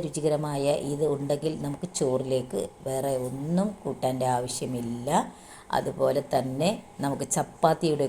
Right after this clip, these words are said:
കൂടെ കഴിക്കാൻ പറ്റിയ ഒരു ടീസ്പൂൺ അളവിൽ ചിക്കൻ മസാലപ്പൊടിയാണ് ട്ടോ. ചിക്കൻ മസാലപ്പൊടി ഇല്ലെങ്കിൽ ഗരം മസാലപ്പൊടി നിങ്ങൾക്ക് ഇട്ട്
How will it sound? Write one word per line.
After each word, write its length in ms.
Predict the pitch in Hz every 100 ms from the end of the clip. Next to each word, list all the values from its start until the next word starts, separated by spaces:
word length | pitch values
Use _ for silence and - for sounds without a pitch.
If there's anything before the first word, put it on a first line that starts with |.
| 135
കൂടെ 160 | 135 127 -
കഴിക്കാൻ 380 | 135 131 139 135
പറ്റിയ 240 | 131 123 131 170
ഒരു 120 | 175 165
ടീസ്പൂൺ 500 | 147 143 - 151 143
അളവിൽ 240 | 131 135 175 - -
ചിക്കൻ 360 | 180 - 190 165
മസാലപ്പൊടിയാണ് 680 | 139 151 131 135 123 120 135
ട്ടോ. 100 | 139 - - - -
ചിക്കൻ 260 | 180 - 196
മസാലപ്പൊടി 500 | 180 180 165 160 160 151
ഇല്ലെങ്കിൽ 340 | 151 165 185 170
ഗരം 240 | 165 175
മസാലപ്പൊടി 520 | 180 180 151 143 143 135
നിങ്ങൾക്ക് 360 | 131 127 123
ഇട്ട് 100 | -